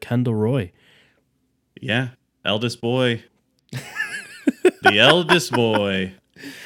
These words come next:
Speaker 1: You wanna talk about the Succession finale a
Speaker 2: Let's
Speaker 1: little bit?
Speaker 2: end with the Succession finale. And,
Speaker 1: Yes.
Speaker 2: um, this is all spoilers, folks.
Speaker 1: All
Speaker 2: So
Speaker 1: spoilers
Speaker 2: we
Speaker 1: from
Speaker 2: saved
Speaker 1: this
Speaker 2: it
Speaker 1: point
Speaker 2: to the
Speaker 1: on.
Speaker 2: end. Uh, Danny,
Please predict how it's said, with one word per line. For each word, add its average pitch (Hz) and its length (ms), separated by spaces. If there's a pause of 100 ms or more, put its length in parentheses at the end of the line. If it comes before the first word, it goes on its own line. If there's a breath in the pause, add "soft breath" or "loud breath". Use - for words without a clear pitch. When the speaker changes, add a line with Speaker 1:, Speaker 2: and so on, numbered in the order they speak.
(140 loud breath)
Speaker 1:
You 170 100
wanna 190 140
talk 214 200
about 208 220
the 185 120
Succession 156 500
finale 196 380
a 208 40
Speaker 2:
Let's 196 260
Speaker 1:
little 214 140
bit? 117 60
Speaker 2:
end 127 220
with 127 120
the 135 80
Succession 110 520
finale. 107 500
And, - 80
Speaker 1:
Yes. 143 920 (280)
Speaker 2:
um, 101 640 (360)
this 107 180
is 107 140
all 110 180
spoilers, 95 720 (100)
folks. 92 440
Speaker 1:
All 113 200
Speaker 2:
So 95 120
Speaker 1:
spoilers 110 360
Speaker 2:
we 113 60
Speaker 1:
from 107 100
Speaker 2:
saved 131 240
Speaker 1:
this 110 160
Speaker 2:
it - 0
Speaker 1:
point 139 140
Speaker 2:
to 143 60
the 127 100
Speaker 1:
on. 110 60
Speaker 2:
end. 101 360 (540)
Uh, 113 460 (260)
Danny, 151 560